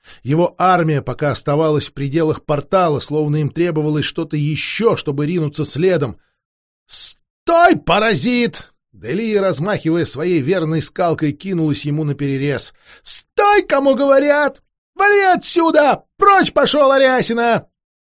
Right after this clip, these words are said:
Рассеченная бровь у рогатого великана все еще источала огненные брызги. Демон и в самом деле замедлился, пасть у него приоткрылась, словно он был до нельзя изумлен происходящим.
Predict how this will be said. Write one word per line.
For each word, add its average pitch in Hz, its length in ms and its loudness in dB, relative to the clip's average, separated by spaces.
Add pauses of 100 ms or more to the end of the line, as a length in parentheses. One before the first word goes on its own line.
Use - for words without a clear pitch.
(260)
Рассеченная 185 720 -2
бровь 170 340 -4
у 147 60 -6
рогатого 156 460 -6
великана 156 500 -4
все - 260 -8
еще 190 300 -4
источала 170 520 -2
огненные 170 440 -2
брызги. 147 460 -4 (320)
Демон 185 420 2
и 170 40 0
в - 40 -4
самом 220 380 -2
деле 175 260 0
замедлился, 156 800 -2 (220)
пасть 202 300 0
у 160 40 -4
него 160 220 0
приоткрылась, 165 800 -2
словно 170 360 -2
он 156 160 -4
был 175 220 0
до 151 200 -4
нельзя 190 440 -2 (100)
изумлен 160 600 0
происходящим. 156 1080 -2